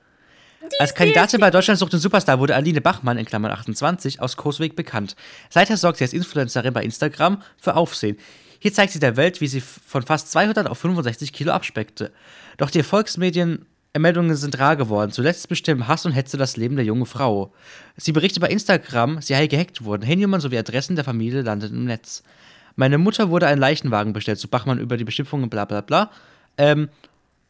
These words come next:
Speaker 2: und dann, ähm, woher kommt der Hass? Und, ähm, sie sei den Vorwürfen ausgesetzt, für eine krebskranke Frau, äh, soll Bachmann ein Spendenkonto eingerichtet und beworben haben, fünfhundertfünfundsechzig Euro gegen ein. Ge-, gegenüber Bild sagt die krebskranke Frau, „Ich habe bis heute kein Geld gesehen.“ Ali-,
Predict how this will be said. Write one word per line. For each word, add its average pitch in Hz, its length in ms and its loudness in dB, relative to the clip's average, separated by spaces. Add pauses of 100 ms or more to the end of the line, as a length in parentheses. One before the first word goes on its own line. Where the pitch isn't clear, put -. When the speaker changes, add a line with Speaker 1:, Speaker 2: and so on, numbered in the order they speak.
(300)
Speaker 2:
und 151 180 4
dann, 151 300 4
ähm, 143 280 2
woher 151 220 4
kommt 127 240 -2
der 120 140 4
Hass? 214 360 0
Und, 143 380 0
ähm, 131 360 2 (520)
sie - 180 -4
sei 147 180 6
den 143 120 2
Vorwürfen 196 460 2
ausgesetzt, 180 640 -2
für 151 100 2
eine 139 140 2
krebskranke 143 460 -4
Frau, 139 400 2
äh, 127 120 -2
soll 131 160 0
Bachmann 135 300 0
ein 117 80 0
Spendenkonto 170 440 -2
eingerichtet 151 380 -2
und 131 60 -4
beworben 160 360 0
haben, 156 180 0
fünfhundertfünfundsechzig 143 840 -4
Euro 117 140 -4
gegen 113 200 -10
ein. 196 220 0 (580)
Ge-, 151 120 -8 (180)
gegenüber 156 380 2
Bild 202 200 2
sagt 175 160 0
die 131 60 -10
krebskranke 139 380 -2
Frau, 156 200 2
„Ich 147 120 -2
habe 131 120 2
bis 123 120 -4
heute 127 160 0
kein 123 160 -8
Geld 113 180 -4
gesehen.“ 110 380 -4 (320)
Ali-, 147 280 2